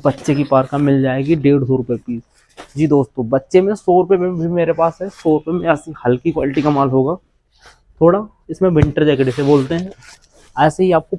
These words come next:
पार्का jacket बच्चे की चाहिए तो पार्का jacket का कुछ ऐसा होगा bundle। ये देखिए, ये पार्का jacket है, ये सारा form में आएगा।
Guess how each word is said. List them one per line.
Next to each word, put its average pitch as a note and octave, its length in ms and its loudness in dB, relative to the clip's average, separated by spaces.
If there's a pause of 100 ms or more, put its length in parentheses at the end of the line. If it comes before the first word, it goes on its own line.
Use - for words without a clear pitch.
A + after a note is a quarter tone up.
(100)
पार्का D3 340 2
jacket D#3+ 280 0
बच्चे D#3+ 260 -2
की E3 100 -2
चाहिए F3 340 -2 (1080)
तो D#3+ 160 -10
पार्का D#3 320 4
jacket E3 300 4
का E3 120 -6
कुछ F#3 220 0
ऐसा D3+ 300 2
होगा D3+ 220 0
bundle। E3 340 -2 (640)
ये C3+ 100 -8
देखिए, B2+ 280 -6 (680)
ये D3+ 120 0
पार्का C#3+ 320 2
jacket C3 320 2
है, A#2 140 -6 (640)
ये D#3 140 2
सारा E3+ 260 2
form D3+ 260 0
में C#3+ 160 0
आएगा। A2+ 360 -6